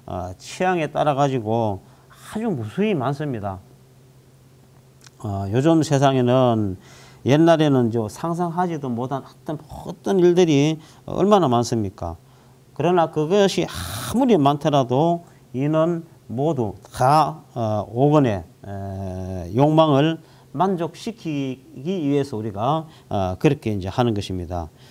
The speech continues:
어, 열애는 갖가지 방편을 다 열어서 즐거움에 취해 있는 중생들을 성숙하게 하고 또, 어, 철이 들게 하고 지혜가, 어, 나게 그렇게 이제,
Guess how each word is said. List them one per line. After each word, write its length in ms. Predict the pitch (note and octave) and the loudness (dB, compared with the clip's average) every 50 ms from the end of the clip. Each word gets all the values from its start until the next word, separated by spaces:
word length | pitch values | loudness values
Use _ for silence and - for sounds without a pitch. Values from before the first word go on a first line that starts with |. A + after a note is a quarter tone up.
| - - - _ | -20 -20 -12 _
어, 140 | - G#2 G#2 | -4 -2 0
열애는 440 | A#2+ D3+ F3+ F#3+ G#3 G3 F#3 E3+ D3 | 2 2 4 4 4 2 2 0 -2
갖가지 440 | - - - - - A#3 A3+ G3+ F3+ | -4 -10 -16 -6 -4 -2 0 0 0
방편을 560 | - C#3 C3 C#3 C3+ - F#3 F3+ E3 D3 - | 0 0 -2 -2 -2 -2 -2 0 0 -2 -2
다 720 | - - - - - - - - - - - G3 G#3 F3+ | -6 -12 -14 -14 -14 -12 -12 -10 -8 0 2 2 4 6
열어서 500 | F3+ G#3+ G3+ F3 - - A#2 G#2 F#2+ F2 - - - - - - _ | 6 6 4 4 2 2 0 -2 -2 -4 -8 -16 -20 -20 -20 -20 _
즐거움에 640 | - D3+ D#3+ E3+ D#3+ E3+ E3+ E3 D#3+ D#3 D3+ C#3+ C3+ | 0 2 2 2 2 2 2 2 2 2 2 2 0
취해 380 | - - - D#3+ D3 C#3+ C#3 | -2 -2 0 2 2 4 4
있는 340 | C#3 C#3 C#3 D3+ E3 E3 D3+ | 4 2 2 2 2 0 0
중생들을 760 | D3 - C#3+ C#3+ C#3 D3+ D3 C3+ B2+ A#2+ B2+ D3+ E3 E3+ E3 - - - _ _ | -2 -2 -2 0 2 2 2 2 0 0 0 0 -2 -2 -6 -10 -18 -20 _ _
성숙하게 560 | - - A3 G#3+ F3 E3 - - G#2+ G#2 G2 | -6 -4 -4 -4 -4 -6 -10 -10 -10 -10 -10
하고 360 | F2 F2 F2 - E2+ F2 E2+ - _ _ _ _ - _ _ _ _ _ | -10 -12 -14 -14 -16 -20 -20 -20 _ _ _ _ -20 _ _ _ _ _
또, 460 | E3+ E3+ E3+ F3 F3 E3+ E3+ E3+ - _ _ _ _ _ - | 4 6 6 6 4 2 0 -4 -10 _ _ _ _ _ -12
어, 1080 | - G2+ F#2+ F2+ F2+ F2 F2 F2+ F2 - G1+ G1+ G1+ G1+ G1+ G1+ G1+ G1+ - - - - - - | -10 -8 -6 -6 -6 -6 -8 -8 -10 -12 -12 -12 -14 -14 -14 -14 -14 -16 -16 -18 -20 -20 -20 -12
철이 360 | - - - A3 A3 A3+ G#3 | -12 0 2 2 2 2 2
들게 280 | D3+ C#3 B2 A#2 A2+ G#2+ | 0 0 0 0 -4 -4
하고 600 | F#2+ F#2+ F#2+ F#2 G#2+ C3+ D#3+ F3 F3 E3+ F3 - - - _ _ _ | -6 -8 -10 -8 -4 -4 -2 -2 -4 -6 -8 -16 -20 -20 _ _ _
지혜가, 720 | - - - G#3 F#3+ E3+ D3+ B2+ B2+ B2+ C3+ C#3 C#3+ D3+ - | -14 -4 0 0 2 2 0 0 0 -2 -2 -2 -6 -10 -12
어, 180 | - A2 A2 A2 | -12 -10 -10 -8
나게 420 | A#2+ C#3+ C#3+ B2 A#2+ A2+ G#2+ G#2 | -6 -6 -4 -4 -4 -6 -6 -6
그렇게 380 | - E3 D#3 D#3 D#3+ - - A2 | -6 -4 -4 -4 -6 -8 -10 -8
이제, 440 | G#2+ G2+ F#2+ A#2+ C3+ C#3+ D3+ D#3 | -8 -6 -4 -2 -2 -2 -2 -2